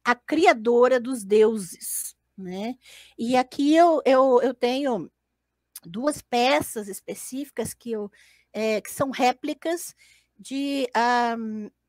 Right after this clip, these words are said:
achados arqueológicos na região de, de Ugarit, em Hashamra. Nesse caso aqui é uma peça que é uma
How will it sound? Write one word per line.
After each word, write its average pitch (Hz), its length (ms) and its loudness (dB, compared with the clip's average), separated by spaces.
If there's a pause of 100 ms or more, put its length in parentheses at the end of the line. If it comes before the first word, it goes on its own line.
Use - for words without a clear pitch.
(240)
achados 277 640 -2
arqueológicos 226 1080 -2 (340)
na 269 220 0
região 240 500 -2
de, 233 120 -2 (400)
de 208 200 -4
Ugarit, 233 580 -2
em 233 140 -4
Hashamra. 240 840 -2 (560)
Nesse 269 380 2
caso 233 420 2
aqui 240 280 -2
é 240 40 4
uma 240 180 -2
peça 214 680 -2 (460)
que 233 100 -4
é 226 40 2
uma 262 200 0